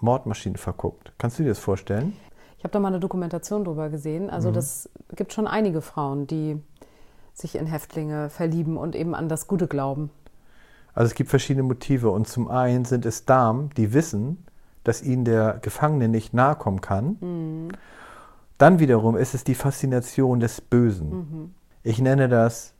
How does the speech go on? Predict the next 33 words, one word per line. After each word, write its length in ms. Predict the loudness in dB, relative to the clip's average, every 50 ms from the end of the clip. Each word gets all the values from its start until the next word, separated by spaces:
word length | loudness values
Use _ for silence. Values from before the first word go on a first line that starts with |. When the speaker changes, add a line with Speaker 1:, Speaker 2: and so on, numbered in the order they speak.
| -20 -20 _ _ -4
Speaker 1:
also 360 | -2 0 2 2 2 2 0 -8 _ -20 _ _ _ _ _
ich 140 | -6 -4 2
sag 140 | 2 2 2
jetzt 120 | 2 0
mal 100 | -2 0
so 120 | 0 0
zu 160 | -2 0 -2 2
den 240 | 2 4 2 4
Damen, 300 | 2 2 2 4 2 2 0 -2 -8 -10 -16 -20
<laughs> 260 | _ -20 -20 -12 -4
Mörder-Groupies. 1000 | -2 0 2 2 2 2 0 0 0 -2 -2 -2 -2 -2 -2 -2 -2 -2 -2
Speaker 2:
Mhm. 180 | -2 -2 -2 -2 -6 -10 -14 -18 -20 -20 -20 -20 -20 -20 -20 -20 -20 -20 -18 -16 -16 -16 -16 -16 -18 -18 -8 0
Speaker 1:
Ähm, 400 | 4 6 6 6 6 4 0 -2
hast 240 | 0 0 0 2 2
du 40 | -2
das 120 | -2 -2
auch 140 | 2 2 0
so 400 | 2 2 2 2 2 2 0 -4 -8 -14 _ _ -20 _ -20 -20 -20 _ _ _ -20 -18 _
in 120 | -2 2 4
der 120 | 4 6 6
Art 200 | 4 2 2 0
gehört? 440 | -2 2 4 6 6 6 4 4
Speaker 2:
Mhm. 60 | 2 2
Speaker 1:
Oder 340 | 2 2 2 2 -2 -4 -2
in 100 | 2 4
der 80 | 6
Speaker 2:
Ja, 200 | 6 6 6 4 2
Speaker 1:
Doku? 140 | 2 -2 -2
Speaker 2:
auf 60 | -4
Speaker 1:
Okay. 160 | -4 -2 -2
Speaker 2:
jeden 100 | -2 -2
Fall. 240 | 0 0 0 0 0 -2 -6 -12 -20 -20 -20 -20 -20 -18 _ 2
Speaker 1:
Und 500 | 4 6 6 6 4 2 -2 -6 -16 -18